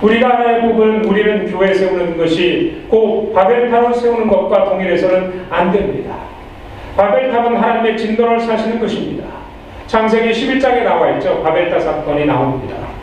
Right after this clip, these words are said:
아, 바벨탑은, 아, 영적 교만과 우상 숭배를 뜻하고 있기 때문입니다. 아, 그 당시에는 탑을 세워서 맨 위에다가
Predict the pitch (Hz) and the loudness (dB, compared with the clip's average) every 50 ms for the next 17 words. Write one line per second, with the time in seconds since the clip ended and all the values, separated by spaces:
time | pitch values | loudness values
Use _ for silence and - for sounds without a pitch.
0 | - - - - - - - - 165 170 170 220 196 202 208 240 240 240 233 233 | -14 -14 -14 -14 -14 -10 -2 0 2 2 2 2 2 2 2 2 2 2 2 2
1 | 233 226 226 233 226 226 - - 117 - - - - 160 156 160 156 151 151 156 | 2 2 2 0 0 -2 -2 -4 -6 -8 -10 -8 -2 0 2 2 4 2 2 2
2 | 165 165 165 - 247 247 247 240 220 202 196 196 185 180 - 175 180 175 170 165 | 0 0 0 0 0 0 0 2 0 2 2 2 0 0 0 0 0 0 0 0
3 | 165 - - 180 190 208 233 226 220 - 214 202 190 190 175 165 170 180 180 180 | -2 -2 -2 -2 0 0 0 0 0 -2 -2 -2 -2 0 2 2 2 2 0 0
4 | - - - 208 196 190 185 185 - - 196 - 190 - 247 240 - - - - | -4 -2 2 2 2 2 2 0 -2 -2 -4 -4 -4 -2 -2 -2 -2 -2 -2 -6
5 | - - - - - - - - - - - - - - - - - - - - | -8 -10 -12 -14 -16 -16 -16 -16 -16 -16 -16 -16 -16 -16 -16 -16 -16 -16 -14 -14
6 | - - - - - - - - - 151 143 147 143 143 190 196 214 208 190 196 | -14 -14 -14 -14 -14 -14 -12 -10 -4 0 2 2 2 4 2 2 2 2 2 0
7 | 190 180 180 175 175 165 170 - 277 - - - - - - - - 269 269 285 | -2 -2 0 0 2 2 2 2 0 0 -2 -4 -6 -6 -4 -2 0 0 2 2
8 | 277 277 277 233 202 185 156 147 - - 180 165 156 - - - - - - 160 | 2 2 2 2 2 2 2 0 0 0 0 0 0 0 -2 -4 -6 -4 -4 0
9 | 170 202 220 220 226 226 233 170 160 165 160 160 151 147 147 160 160 156 156 156 | 0 0 2 0 0 0 -2 -2 0 0 0 2 2 2 2 2 2 2 0 -2